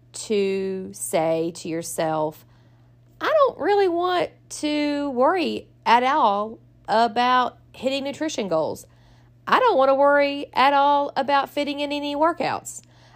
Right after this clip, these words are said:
I just want to relax. I want to eat whatever I want. I want to drink whatever I want. I want to do whatever I want.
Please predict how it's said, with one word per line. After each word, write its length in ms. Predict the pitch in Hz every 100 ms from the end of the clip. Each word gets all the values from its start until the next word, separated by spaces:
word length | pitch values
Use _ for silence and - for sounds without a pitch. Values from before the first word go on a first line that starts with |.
| _ 220
I 240 | 262 349
just 320 | 330 320 302
want 300 | 277 269 -
to 140 | - 220
relax. 800 | 180 175 240 311 311 - - - 196
I 80 |
want 200 | 202 190
to 60 | 175
eat 160 | 185 -
whatever 340 | 180 165 165
I 80 | 156
want. 640 | 180 302 302 294 277 - 185
I 100 | 175
want 160 | 170
to 80 | 156
drink 300 | 196 269 269
whatever 380 | 269 262 254 254
I 100 | 254
want. 600 | 247 247 247 240 240 - _ _ _ _ - -
I 100 | 214
want 180 | 220 220
to 80 | 220
do 420 | 190 277 294 294
whatever 580 | 240 196 262 262 254 254
I 200 | 220 233
want. 420 | 208 214 214